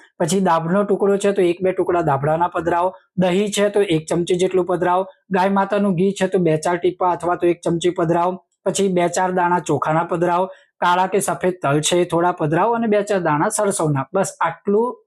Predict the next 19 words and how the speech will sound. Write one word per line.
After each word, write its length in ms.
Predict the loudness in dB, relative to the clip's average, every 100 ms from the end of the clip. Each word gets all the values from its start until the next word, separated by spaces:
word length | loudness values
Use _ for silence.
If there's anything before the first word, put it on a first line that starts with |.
| -4
બનાવો, 580 | 0 2 2 2 0 -6 _ -2
એક 160 | -2
અર્ઘ્ય 480 | -2 -2 0 2 0
પાત્ર 380 | 2 -2 0 -2
કળશમાં 500 | -2 -2 0 0 0
ભરીને. 380 | 0 0 0 -2 -8 _
હવે 160 | -2 0
એમાં 320 | 2 2 2
લખ્યું 340 | 2 0 0 0
છે 140 | 0
શું 360 | 0 0 -2 -8 _ _ _ _ _ _ -2
કે 80 | -2
અર્ઘ્ય 500 | 0 0 0 2 0
કેવી 260 | 2 0
રીતે 240 | 0 0 2
આપવો, 300 | 0 0 -2
કયા 260 | 2 2
પાત્રથી 500 | 2 0 0 -2 0
આપવો? 300 | 0 0 -2